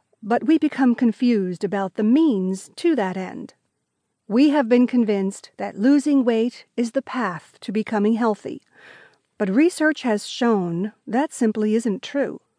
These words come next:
Not only is weight poorly correlated with health, but weight loss through diets is not sustainable, and worse, losing weight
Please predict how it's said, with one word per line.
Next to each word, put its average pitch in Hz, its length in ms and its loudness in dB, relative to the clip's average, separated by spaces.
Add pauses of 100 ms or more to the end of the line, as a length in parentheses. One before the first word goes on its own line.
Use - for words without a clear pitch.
(440)
Not 214 280 2
only 294 380 4
is 190 220 -4
weight 240 380 0
poorly 269 500 0
correlated 220 680 0
with 196 220 -8
health, 190 440 -6 (340)
but 220 140 -2
weight 247 320 0
loss 214 400 0
through 247 360 0
diets 196 640 -4
is 208 160 -6
not 226 360 0
sustainable, 208 880 -4 (180)
and 175 200 -4
worse, 277 420 2 (480)
losing 294 480 4
weight 233 400 -2